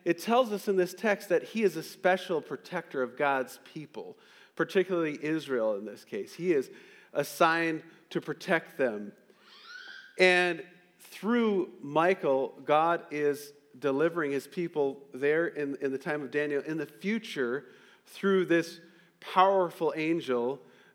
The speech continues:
God is going to deliver them. Notice that Satan is attacking. Satan actually has his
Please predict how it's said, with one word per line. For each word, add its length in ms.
God 300
is 100
going 360
to 260
deliver 360
them. 180
Notice 300
that 160
Satan 640
is 680
attacking. 720
Satan 380
actually 380
has 400
his 320